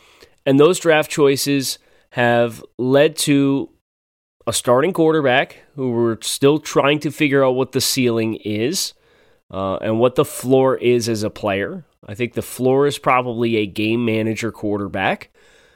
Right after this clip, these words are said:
Uh, that might not be sexy and exciting, but we still need to see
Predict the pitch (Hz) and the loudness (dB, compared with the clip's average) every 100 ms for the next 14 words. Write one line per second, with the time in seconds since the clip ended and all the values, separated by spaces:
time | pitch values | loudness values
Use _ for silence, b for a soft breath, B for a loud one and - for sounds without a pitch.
0 | b - 92 92 90 - _ - 120 - | b -14 -10 -8 -10 -16 _ -2 -2 0
1 | 120 120 127 127 131 127 - 135 - 139 | 0 2 0 2 0 0 0 0 0 0
2 | 135 135 - 120 123 139 139 117 120 - | 0 0 0 0 2 0 0 0 -2 -2
3 | b b b b b - 110 120 160 165 | b b b b b -14 -4 0 2 0
4 | - - - - 175 175 151 151 170 165 | -6 -6 -6 2 2 4 2 2 0 -2
5 | - 131 - 147 139 131 117 | -2 -4 -2 0 2 0 -4